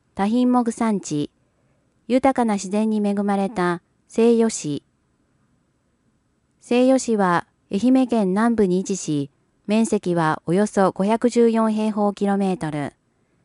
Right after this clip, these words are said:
人口はおよそ三万六千人の町です。県下でも広大な土地を有する西予市は、広さに比例して多様な特性を持ち、地域ごとに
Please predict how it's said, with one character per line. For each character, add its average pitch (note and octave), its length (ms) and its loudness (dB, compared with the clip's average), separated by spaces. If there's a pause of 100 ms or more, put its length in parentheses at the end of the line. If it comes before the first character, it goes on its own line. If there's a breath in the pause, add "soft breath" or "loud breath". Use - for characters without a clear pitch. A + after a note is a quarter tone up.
(200)
人 G#3 240 -2
口 G#3 240 2
は F#3+ 300 0
お F3 100 -4
よ G3+ 140 2
そ F#3+ 300 0 (180)
三 A#3 280 0
万 B3 200 2
六 D3+ 220 -4
千 A3 240 -4
人 G#3+ 200 -2
の G3+ 80 -2
町 F#3+ 240 -4
で D3 200 -6
す。 - 120 -16 (1160)
県 C4 220 0
下 B3 100 2
で G#3 140 0
も F3 320 2 (120)
広 A3 220 4
大 A3 160 2
な G#3+ 140 -2
土 F#3 100 -2
地 A3+ 180 -2
を A3 100 2
有 A3 180 2
す - 120 -6
る F#3+ 100 -2
西 G3 200 -2
予 G#3 100 0
市 F#3 180 -4
は、 D3+ 260 -2 (320)
広 B3+ 260 4
さ A#3 80 0
に E3+ 140 0
比 E3 120 -6
例 G3 200 0
し G3 100 -8
て F3+ 320 -4 (220)
多 F#3 100 -4
様 A3+ 220 4
な A3+ 160 0
特 - 180 -4
性 A3 240 0
を G#3+ 80 0
持 G#3+ 140 -2
ち、 - 300 -6 (580)
地 B3 180 -2
域 B3 160 -2
ご B3 140 4
と A3 120 0
に D#3 300 2